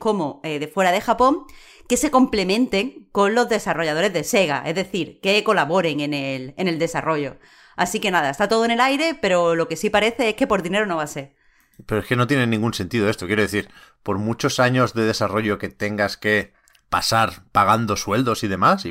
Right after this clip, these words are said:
Speaker 2: y, y por muchos estudios que quieras comprar, eh, si pensamos en esto como el presupuesto para hacer un juego, para desarrollar un proyecto, que ya sé que si compras un estudio luego, pues ahí lo tienes para hacer otras cosas, ¿eh?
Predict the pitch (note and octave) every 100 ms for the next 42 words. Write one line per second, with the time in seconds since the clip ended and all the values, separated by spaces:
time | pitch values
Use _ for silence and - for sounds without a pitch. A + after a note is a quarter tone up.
0 | - F#2+ - F#2+ - F2 F2 G2+ A2+ G2+
1 | - G#2+ G2 - G2 G#2+ G2 - F2+ G2
2 | D3 _ - - - - - - A2+ G2+
3 | F2+ D2 A#1+ - _ _ - - A2+ G#2+
4 | G#2+ G2+ G#2+ G2+ F#2+ A2+ D3+ D3 B2+ C3
5 | C3 - F#2 - A#2 A2 D#2+ - _ _
6 | _ _ - G2+ F2+ G2+ G#2 - C#3 -
7 | G2+ F#2+ F#2+ F2+ A2+ B2+ - A2 C#3+ G3
8 | _ _ - F2 F2 - D#2+ F2 G2+ G#2+
9 | _ - D#3 C#3+ G3+ F#2+ A2+ F3 F#3+ -
10 | - - - - G2 G#2+ C3+ B2 A#2 A#2+
11 | A#2 A2 G#2+ B2 B2 A2+ G#2+ A2 G#2+ G#2
12 | - - F#2+ - F#2 G#2 G2 A2+ G#2 F#2+
13 | G#2 F#2+ A2 G#2 G#2+ - - E2+ C3+